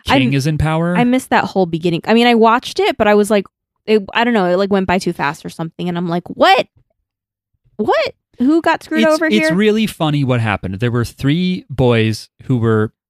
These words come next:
Speaker 2: going to be successor.
Speaker 1: Okay.
Speaker 2: And one of them is, uh, Friedrich the Fourth,
Speaker 1: Mm-hmm.
Speaker 2: and the other two are his brothers.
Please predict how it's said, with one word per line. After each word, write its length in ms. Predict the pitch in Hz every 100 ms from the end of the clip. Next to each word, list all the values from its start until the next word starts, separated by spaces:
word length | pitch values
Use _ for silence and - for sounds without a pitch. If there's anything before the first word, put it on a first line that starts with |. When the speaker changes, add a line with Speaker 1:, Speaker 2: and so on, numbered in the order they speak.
| _
Speaker 2:
going 200 | 120 123
to 60 | 113
be 100 | 110
successor. 720 | - - 110 95 - - 147 _ _ _ _ _ _ -
Speaker 1:
Okay. 280 | 196 - - _ _ _ _ _ -
Speaker 2:
And 680 | 127 123 117 113 107 101 - _
one 220 | 113 120 143
of 60 |
them 300 | 139 135 131 -
is, 600 | 123 110 104 101 95 - _
uh, 420 | 107 90 80 80 - _
Friedrich 540 | _ - 127 117 113 -
the 80 |
Fourth, 500 | 104 - 127 180 _ _ _ _ _
Speaker 1:
Mm-hmm. 460 | 208 196 196 185 196 - _ -
Speaker 2:
and 100 | 113
the 60 | 123
other 160 | 123 127
two 200 | - 123
are 60 | 110
his 120 | 101
brothers. 500 | 113 107 131 -